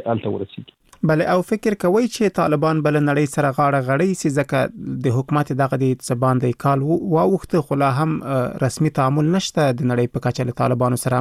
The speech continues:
Speaker 2: ما غیر مستقیم تګ راتګونه کیږي.
Speaker 1: نو تر څو پورې چې طالبان په خپل، آه، پالیسۍ، په خپل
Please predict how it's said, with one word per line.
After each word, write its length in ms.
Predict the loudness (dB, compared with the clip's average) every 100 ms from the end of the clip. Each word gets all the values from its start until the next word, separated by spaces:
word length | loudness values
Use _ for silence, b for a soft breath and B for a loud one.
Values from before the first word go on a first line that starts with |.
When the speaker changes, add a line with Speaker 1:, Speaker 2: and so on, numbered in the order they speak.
| 0
Speaker 2:
ما 80 | 2
غیر 160 | 0 2
مستقیم 400 | 0 -2 -2 -2 0
تګ 60 | 0 -2
راتګونه 420 | -2 0 0 0
کیږي. 260 | 0 -2 -4 -12 _ _ _ _ _ _ _ _ B B B B B 0
Speaker 1:
نو 100 | 2 2 0
تر 100 | 0
څو 100 | 0 2
پورې 120 | 0
چې 100 | 0 0
طالبان 360 | 2 2 2 0
په 80 | -6 -6
خپل، 280 | 0 2 4 4
آه، 100 | 2 0
پالیسۍ، 440 | 0 0 0 0 0 -2
په 140 | -10
خپل 260 | -2 0